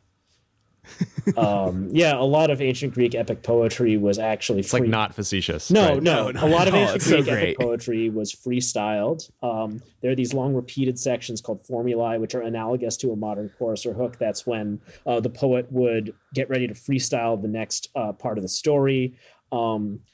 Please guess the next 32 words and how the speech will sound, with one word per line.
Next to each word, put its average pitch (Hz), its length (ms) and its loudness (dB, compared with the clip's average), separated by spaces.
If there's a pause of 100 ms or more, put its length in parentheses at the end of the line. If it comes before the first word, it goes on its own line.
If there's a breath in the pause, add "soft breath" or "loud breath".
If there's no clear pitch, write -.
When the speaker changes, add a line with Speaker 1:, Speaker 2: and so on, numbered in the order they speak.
(160)
Speaker 2:
the 123 80 0
grammar 135 380 0
and 110 140 -2
spelling 151 720 0
all 123 300 2
kinda 123 260 -4
drop 120 320 -4
out 117 360 0
because 123 260 -2
the 107 120 -4
only 113 180 -2
thing 120 160 -2
that 110 100 -10
matters 117 400 -2
is 117 100 -4
that 117 140 -2
it 101 120 -4
sounds 113 300 -4
all 107 100 -2
right 104 200 -6
to 98 100 -12
the 92 80 -8
beat. 117 460 -4 (200 soft breath)
It's 110 140 -8
performed 160 480 0
over 147 300 2
that 123 200 -2
kinda 127 300 -2
simple 131 320 -2
musical 131 440 0
accompaniment, 127 920 -2
um, 110 380 -6